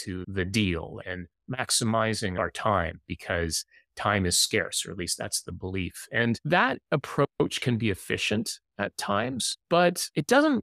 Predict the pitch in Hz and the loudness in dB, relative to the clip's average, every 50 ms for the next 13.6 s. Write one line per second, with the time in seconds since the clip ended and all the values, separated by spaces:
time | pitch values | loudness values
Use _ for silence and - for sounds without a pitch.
0 | _ - 175 175 156 139 139 139 165 - 226 233 - - - - - 123 117 117 | _ 0 2 4 6 6 6 6 6 6 6 4 4 0 -6 0 2 4 6 6
1 | 107 104 101 95 95 - - 120 120 117 120 107 135 127 135 151 165 - 131 107 | 6 6 4 4 2 0 -2 -2 0 0 0 2 2 2 2 2 0 -2 -4 -4
2 | 101 - - 90 - - - - - 165 175 196 175 - - - - - - - | -4 -4 -6 -8 -6 -8 -8 -4 0 0 2 2 2 0 0 -2 -2 -4 -6 -8
3 | - _ - - 110 107 104 98 95 98 98 90 - 107 95 95 95 90 87 82 | -14 _ -2 2 4 4 6 4 4 4 2 0 0 -2 0 0 0 0 -2 0
4 | - 139 139 139 147 160 202 214 - - - 156 113 98 - - - 92 - - | 2 4 4 6 6 6 4 4 2 0 -2 -2 -4 -6 -6 -8 -10 -10 -14 -8
5 | - - - _ _ _ _ _ _ - 131 135 - - 131 123 120 117 - - | -8 -8 -8 _ _ _ _ _ _ 0 0 0 2 2 2 2 2 4 4 2
6 | - 156 156 185 175 - - - - - - - - - 127 113 107 104 - - | 4 4 2 2 2 0 -2 -4 -6 -12 -12 -12 -10 -4 -2 -2 -2 -2 -2 -4
7 | 143 117 143 135 107 92 87 104 120 139 143 160 - - 151 139 170 180 - - | 0 2 4 4 4 2 2 2 2 2 2 -2 -2 0 0 0 0 0 -2 -2
8 | - 113 107 104 101 98 95 - - - 139 135 - - - 92 101 98 101 104 | 0 2 2 2 2 2 0 -2 0 0 0 0 0 -4 -6 -4 -4 -2 -2 -2
9 | - - - 104 98 - - 98 87 92 95 113 147 175 170 - - - _ - | -2 0 0 0 0 0 -4 -8 -6 -6 -2 0 0 2 2 0 -2 -6 _ -2
10 | 156 151 - 165 165 - - - - 262 294 285 - - 160 135 120 - - - | -2 2 2 2 0 2 0 2 2 4 4 4 2 4 4 2 2 0 -2 -2
11 | - - 131 131 143 - - - 120 98 - - - - 110 104 104 95 95 95 | 0 0 2 0 0 -2 -2 -4 -4 -4 -4 -6 -6 -2 -2 0 0 0 -2 -2
12 | 95 - 123 113 113 143 165 - - 165 147 - - - 147 131 131 131 123 117 | -2 -2 -2 0 2 2 0 2 0 -2 -2 -4 -4 -2 0 0 0 0 -2 -2
13 | 110 101 95 92 127 139 160 214 247 - - | -2 -4 -6 -6 -4 -4 -4 -4 -4 -8 -10